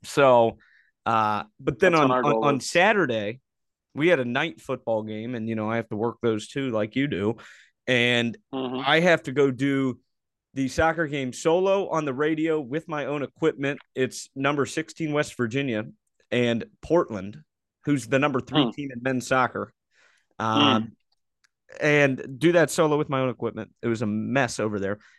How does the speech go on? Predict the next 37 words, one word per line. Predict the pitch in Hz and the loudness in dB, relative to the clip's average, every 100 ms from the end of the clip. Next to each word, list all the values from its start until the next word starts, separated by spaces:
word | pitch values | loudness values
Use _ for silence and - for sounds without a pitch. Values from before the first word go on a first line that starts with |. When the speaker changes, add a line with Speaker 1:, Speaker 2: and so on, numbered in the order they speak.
| _ | _
Speaker 1:
Our | - 151 | 2 4
booth | 147 170 156 | 6 4 4
has | 139 | 0
had | 113 123 | 0 0
no | 120 135 | 2 2
A | 143 | 0
C | 127 - 127 | -2 -6 -4
the | 110 | -4
whole | 113 135 | -2 -4
year, | 117 110 101 | -2 -6 -6
so | - - | -8 -4
you | 117 110 | -4 -4
sweat | - - 147 - | -6 0 0 0
through | 147 139 135 | -2 0 0
Speaker 2:
Oh. | 135 _ _ - | -6 _ _ -6
Speaker 1:
anything | 135 143 147 131 | -4 -2 -2 -2
that | 127 | -2
you | 113 | -2
wear. | 104 110 92 - _ _ - | -2 -2 -4 -10 _ _ -4
So | - | 2
I've | 139 | 4
been | 160 160 | 2 0
wearing | 156 123 | -2 -4
shorts | - - 156 156 - | -8 -4 -4 -4 -10
to | 123 | -6
call | - 120 | -2 -2
games | 117 120 107 | -2 -4 -6
in, | 92 98 | -12 -2
definitely | 143 143 156 147 | 0 2 0 0
against | 117 127 131 | 0 -2 -2
what | 127 | 0
I | 117 | 0
would | 110 | 0
advise, | 107 98 113 117 123 - _ - | -4 -2 0 0 -4 -10 _ -6
right? | 113 123 - _ _ - | -2 -2 -4 _ _ 0
Speaker 2:
Right, | 131 123 | 2 4
Speaker 1:
Don't, | 139 | 2